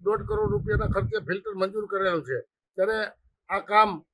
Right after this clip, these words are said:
રાજકોટની મારુતિ એન્ટરપ્રાઇઝ નામની એજન્સીને આપવામાં આવેલું, પણ આ મારુતિ એજન્સી, મારુતિ એન્ટરપ્રાઇઝવાળા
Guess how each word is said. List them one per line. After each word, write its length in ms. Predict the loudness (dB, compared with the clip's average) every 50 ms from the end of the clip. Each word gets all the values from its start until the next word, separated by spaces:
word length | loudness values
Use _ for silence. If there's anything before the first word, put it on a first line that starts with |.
| _ _ _ _ _ -6
રાજકોટની 560 | -6 -6 -6 -6 -6 -8 -8 -6 -4 -2 0 4 4
મારુતિ 380 | 4 4 2 0 -4 -4 -2 -2
એન્ટરપ્રાઇઝ 420 | -2 -4 -6 -6 -4 -4 -4 -2 -2
નામની 380 | -2 -2 -2 -4 -2 -2 -2 -2 -4 -6 -8 -8 -4
એજન્સીને 480 | 0 0 0 0 0 -2 -2 0 0
આપવામાં 440 | 0 -2 -2 0 0 2 2 4 4
આવેલું, 300 | 6 4 4 2 0 -8 -10 _ _ _ _ _ -14
પણ 120 | -12 -8 -2 2
આ 80 | 2 2 4
મારુતિ 380 | 2 0 0 -2 -6 -4 -2 -2 -2
એજન્સી, 500 | -2 -2 -6 -4 -2 0 2 2 2 2 0 -6 _ _ _ _ _ _ _ _ _ _ _ _ _ _ _ -20 -20 -14 -6 -2
મારુતિ 360 | 0 0 0 0 0 0 0
એન્ટરપ્રાઇઝવાળા 640 | 0 0 -4 -4 -2 -2 -2 -2 -2 -2 -2 0